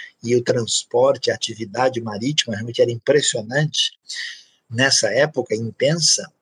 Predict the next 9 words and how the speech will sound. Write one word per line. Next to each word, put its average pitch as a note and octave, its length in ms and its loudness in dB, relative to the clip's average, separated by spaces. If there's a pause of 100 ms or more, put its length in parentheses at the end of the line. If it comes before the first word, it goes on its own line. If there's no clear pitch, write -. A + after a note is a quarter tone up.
navegamos C#3 680 2
vagarosamente C3+ 920 0
por B2 180 0
muitos C3+ 440 -2
dias C#3+ 320 0
e D3 80 -8
tivemos C3+ 340 -6
dificuldade C3 680 0
para C#3 320 2